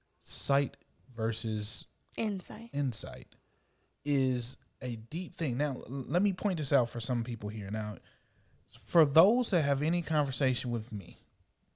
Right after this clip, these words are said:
Speaker 1: know that I am not just a Western philosophy type of dude. I like to read my Eastern philosophy, mainly for all, for those that don't know, a lot of martial arts,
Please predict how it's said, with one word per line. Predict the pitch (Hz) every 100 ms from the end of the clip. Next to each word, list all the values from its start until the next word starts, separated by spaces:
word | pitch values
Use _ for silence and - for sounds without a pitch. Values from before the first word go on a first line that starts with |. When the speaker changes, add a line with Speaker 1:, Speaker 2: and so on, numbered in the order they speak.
| _ -
Speaker 1:
know | 131 175 190 175
that | 135 123
I | - 160 170 160 160 _ _ _ _ _
am | 127 113
not | 131 135
just | - 127 117
a | 107
Western | 107 117 - 131
philosophy | 117 120 107 110 - - 110
type | - 101 -
of | 95
dude. | 87 - - _ _ _ _ _ _ _ _ _ _ _
I | 117 113 110 123
like | - 104 104 101 - -
to | -
read | 123 107 101 110
my | 117 -
Eastern | 240 247 -
philosophy, | 104 104 92 95 - 110 113 - - _ _ _ _ -
mainly | 117 113 120 123
for | 139 127
all, | 143 -
for | -
those | 143 151 139
that | 135
don't | 135 123
know, | 117 113
a |
lot | 120 123
of | 123
martial | 127 127 147
arts, | 117 107 - -